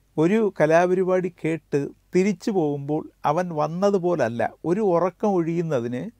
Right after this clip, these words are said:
അവന് അവൻ്റെ നാട്ടിൽ നിന്ന് ഒരു പരസ്പര പരിചയത്തിൻ്റെ അടിസ്ഥാനത്തിൽ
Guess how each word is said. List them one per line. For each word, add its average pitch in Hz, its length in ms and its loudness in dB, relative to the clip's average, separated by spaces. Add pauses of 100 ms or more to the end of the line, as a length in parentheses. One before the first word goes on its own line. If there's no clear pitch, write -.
(380)
അവന് 170 400 4 (300)
അവൻ്റെ 180 340 0
നാട്ടിൽ 151 560 -4
നിന്ന് 104 280 -6 (280)
ഒരു 165 180 0
പരസ്പര 170 540 0
പരിചയത്തിൻ്റെ 175 800 -2
അടിസ്ഥാനത്തിൽ 143 680 -8